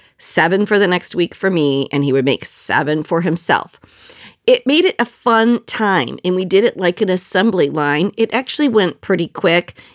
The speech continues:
and it was some really good time that we got to spend together. So if you can find a buddy to do meal prep with,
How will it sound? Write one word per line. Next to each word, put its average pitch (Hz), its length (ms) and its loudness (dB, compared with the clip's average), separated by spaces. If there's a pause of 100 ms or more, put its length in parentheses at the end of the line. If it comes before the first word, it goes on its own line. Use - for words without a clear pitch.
(120)
and 269 160 2
it 254 100 2
was 233 160 -2
some 190 220 0
really 165 240 2
good 165 260 -2
time 147 300 -2
that 139 120 -6
we 151 120 -2
got 139 220 0
to 160 60 -6
spend 139 320 -4
together. 143 480 -4 (520)
So 214 280 2
if - 160 -4
you 233 100 -2
can 214 200 -2
find 175 300 0
a - 80 -8
buddy 349 360 0
to - 120 -10
do 151 200 -4
meal 151 240 -2
prep 131 340 -6
with, 139 320 0